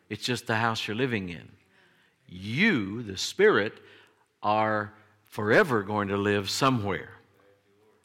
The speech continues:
Thank God we're going to heaven. Aren't you glad about that? Amen. But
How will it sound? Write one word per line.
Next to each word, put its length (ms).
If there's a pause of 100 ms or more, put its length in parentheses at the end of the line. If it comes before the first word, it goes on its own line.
Thank 240
God 260
we're 80
going 200
to 80
heaven. 360
Aren't 240
you 60
glad 240
about 260
that? 260 (180)
Amen. 520 (1400)
But 400